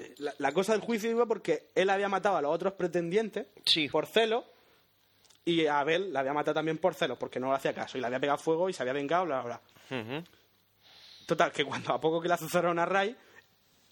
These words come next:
Speaker 1: Ray se puso enfermo, al muy poco tiempo de estar encarcelado, se puso enfermo porque las cárceles de por entonces no eran muy buenas.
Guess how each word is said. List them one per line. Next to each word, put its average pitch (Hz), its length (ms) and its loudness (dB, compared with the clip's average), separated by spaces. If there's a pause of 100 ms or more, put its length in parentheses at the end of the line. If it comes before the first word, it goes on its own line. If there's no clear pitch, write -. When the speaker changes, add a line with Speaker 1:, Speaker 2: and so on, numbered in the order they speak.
(140)
Speaker 1:
Ray 165 280 0
se 147 160 -2
puso 151 240 -4
enfermo, 190 440 -2
al 127 140 -4
muy 160 180 -2
poco 160 200 -2
tiempo 170 180 -2
de 160 40 -2
estar 170 140 -2
encarcelado, 175 400 -2
se 147 140 -8
puso 127 220 -10
enfermo 147 280 -6
porque 135 180 -10
las 113 100 -16
cárceles 120 280 -8
de 123 60 -4
por 117 100 -8
entonces 120 340 -8
no 120 80 -6
eran 117 120 -8
muy 123 100 -8
buenas. 180 220 -6